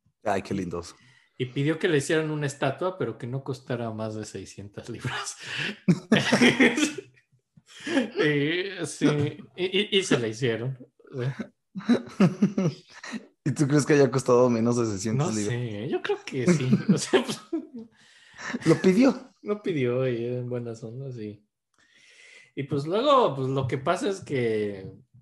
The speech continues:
Speaker 2: la música de Gran Bretaña, para mí es un misterio cómo un país tan avanzado en tantas cosas musicalmente nada más no daba grandes compositores, o sea,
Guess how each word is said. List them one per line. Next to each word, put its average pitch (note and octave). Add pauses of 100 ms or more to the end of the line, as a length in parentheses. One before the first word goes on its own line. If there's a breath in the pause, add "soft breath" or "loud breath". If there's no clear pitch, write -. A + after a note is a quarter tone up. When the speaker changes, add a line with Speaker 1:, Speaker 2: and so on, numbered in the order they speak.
(760)
Speaker 2:
la B2
música C#3+
de A#2+
Gran C#3
Bretaña, E3 (1400 soft breath)
para C#3+
mí F3+
es G#3+
un A#3
misterio D#3
cómo D3+
un D#3+
país C3
tan D#3
avanzado C3
en C#3
tantas C#3
cosas C#3+
musicalmente C#3+
nada C#3+
más C#3+
no C3+
daba C#3
grandes C3
compositores, G#2
o G#2+
sea, G2